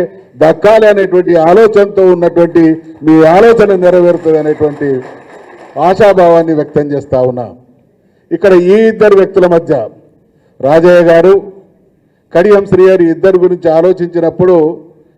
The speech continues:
తెలంగాణ కోసం ఆ రోజున్నటువంటి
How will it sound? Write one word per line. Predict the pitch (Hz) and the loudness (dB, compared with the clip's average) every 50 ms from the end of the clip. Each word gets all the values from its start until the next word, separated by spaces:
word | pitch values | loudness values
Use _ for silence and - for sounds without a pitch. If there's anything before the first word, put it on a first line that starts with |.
| _ _ _ _ - | _ _ _ _ -8
తెలంగాణ | 135 147 170 190 196 202 208 202 202 202 196 190 190 - | -4 -2 -2 -2 0 0 2 2 2 2 2 0 0 2
కోసం | 185 196 196 202 208 220 220 208 - - - - _ _ _ _ _ _ _ _ _ _ _ _ - 135 156 | 0 0 2 0 0 -2 -2 -6 -12 -20 -20 -20 _ _ _ _ _ _ _ _ _ _ _ _ -6 -2 0
ఆ | 170 180 190 | 0 2 2
రోజున్నటువంటి | 220 208 202 208 202 196 196 - 185 185 180 165 165 | 2 2 2 0 -2 -2 -4 -4 -4 -4 -4 -6 -8